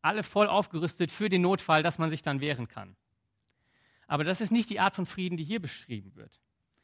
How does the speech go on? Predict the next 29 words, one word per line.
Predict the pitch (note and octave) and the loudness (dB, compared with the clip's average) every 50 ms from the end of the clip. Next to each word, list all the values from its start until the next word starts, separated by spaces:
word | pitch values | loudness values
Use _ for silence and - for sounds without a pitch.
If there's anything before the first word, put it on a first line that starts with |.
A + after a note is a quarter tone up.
| _ _ _ _ _ | _ _ _ _ _
Sondern | - D3 D3 D3 | -2 0 0 2
hier | C3 D#3+ A#3+ B3 | 2 2 2 2
wird | A#3+ A#3 - | 0 -2 -4
ein | - | -6
Frieden | - - - D#3+ D3 C#3+ C3+ | -8 -6 -6 -4 -2 -2 -4
beschrieben, | A#2 A#2+ - - B2 A#2 A#2+ C#3+ F#3 G3+ - _ _ _ _ _ _ _ _ _ _ _ | -4 -6 -8 -8 -6 -6 -4 -6 -6 -8 -10 _ _ _ _ _ _ _ _ _ _ _
wo | - C#3+ | -6 -6
komplett | - E3+ D3+ - G3+ A#3 A3+ - | -4 -6 -4 -2 -2 -4 0 0
abgerüstet | G#3+ A3 - - G3 C#3+ A#2+ A#2+ - - - A2+ - - | 0 0 0 0 -2 -2 -2 -4 -6 -8 -14 -20 -18 -16
wird, | - G2 - - - _ _ | -14 -14 -14 -16 -18 _ _
wo | C3+ C3+ | -8 -6
entmilitarisiert | - - G3+ A#3 - - - F#3 F3 F#3 E3+ - F3+ E3+ D3+ D#3+ C3+ C#3 D#3+ D#3 - - | -2 -2 -2 -2 -2 -2 -2 -2 -2 -2 -4 -4 -4 -4 -4 -4 -4 -2 -2 -4 -4 -6
wird. | - - F#2+ - _ _ _ _ _ _ _ _ _ _ _ _ _ _ _ _ _ _ _ _ _ _ _ _ | -10 -18 -18 -18 _ _ _ _ _ _ _ _ _ _ _ _ _ _ _ _ _ _ _ _ _ _ _ _
Das | - - - | -8 0 2
heißt, | G3+ G#3 F#3 G3 F#3 - | 4 4 4 4 0 -2
die | - C#3 B2+ | -4 2 4
Waffen | G#3 A#3 - - A3+ F3+ | 4 4 4 2 2 2
werden | F3+ E3 D3+ F3+ | 4 2 2 2
umgeschmiedet | G#3+ A3+ B3+ A3 - - - D#3 C3 B2+ C3 D3+ F#3 F#3+ | 2 2 2 2 0 -2 -2 0 0 0 0 0 -2 -2
und | - D#3 D3 | -4 -6 -4
für | - E3 C#3+ | -4 -4 -6
positive | - - G#3 G#3 G#3 F#3 F3 - F#3+ E3 E3+ E3+ | -4 -2 0 0 0 0 -2 -4 -4 -4 -4 -6
Zwecke | - - F3 D#3+ - C#3 | -4 -4 -4 -4 -4 -8
verwendet. | - C#3 A2 A#2 A#2 G#2 G2 G2+ - - | -10 -10 -8 -8 -8 -8 -10 -12 -12 -12
Schwerter, | - - - C3 D3 D#3 E3+ - G3+ A3 B3+ B3 - _ _ _ _ _ _ _ _ _ _ - | -14 -8 -2 0 0 0 2 2 2 0 0 0 -4 _ _ _ _ _ _ _ _ _ _ -8
mit | C3 A#2 - | -6 -4 -2
denen | C#3 C#3 C3+ | 0 2 2
man | B2+ B2+ B2+ | 2 2 4
Leute | C3+ C#3 C#3 - - C#3+ B2 B2+ C#3 | 4 4 4 4 2 0 -2 -2 -4